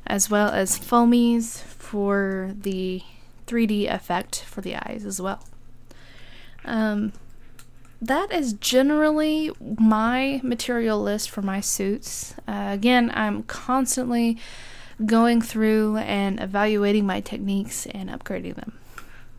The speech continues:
But, um, let's talk about cost for a minute. Cost on suits can range anywhere between six hundred for a head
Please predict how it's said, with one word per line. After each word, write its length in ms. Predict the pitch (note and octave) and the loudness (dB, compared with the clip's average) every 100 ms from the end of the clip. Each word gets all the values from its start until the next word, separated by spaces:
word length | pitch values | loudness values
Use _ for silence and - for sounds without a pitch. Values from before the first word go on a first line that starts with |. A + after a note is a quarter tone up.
| - - - | -18 -18 -18
But, 200 | - - - - - - - - - - - - - - - | -16 -14 -14 -16 -16 -16 -18 -18 -18 -18 -16 -16 -16 -18 -8
um, 600 | - A3+ G#3+ - B3 A3+ - - - - - - - - - - - - - - - - | 0 2 2 0 -2 -6 -8 -14 -16 -16 -18 -20 -20 -18 -18 -18 -18 -18 -18 -20 -14 -2
let's 180 | C4+ - | 0 2
talk 240 | - F#4+ | 0 0
about 220 | - G#3+ | 2 2
cost 480 | - - F3+ F3+ - | 2 -4 -2 -2 -4
for 260 | - - F#3 | -4 -4 -4
a 60 | |
minute. 540 | F#3 - - - - - - - - - - - - | -4 -4 -6 -6 -6 -6 -12 -16 -18 -18 -18 -16 -8
Cost 480 | - B3+ C#4+ - D#4 | 2 6 6 4 2
on 100 | D4 | 4
suits 560 | - A3+ A3 A3+ - - - | 4 6 4 2 -2 -2 -4
can 260 | - G#3 G3+ | 0 4 4
range 460 | G3+ G#3 G#3 G3 - | 4 4 4 2 0
anywhere 480 | A#3 C4+ C#4 C4 B3 | 2 4 6 4 4
between 840 | A3+ - A3 G#3+ G#3+ G#3 G#3 - - - - - - - | 2 2 2 4 4 4 4 0 -6 -18 -20 -18 -14 -4
six 580 | - - - A#3+ - | 0 0 2 0 2
hundred 340 | B3+ A#3+ A#3 A3 | 4 6 6 2
for 360 | - G#3 G3+ | 0 4 6
a 200 | F#3+ F#3 | 4 2
head 560 | F#3 - A3 A3 G#3+ | -2 0 6 6 6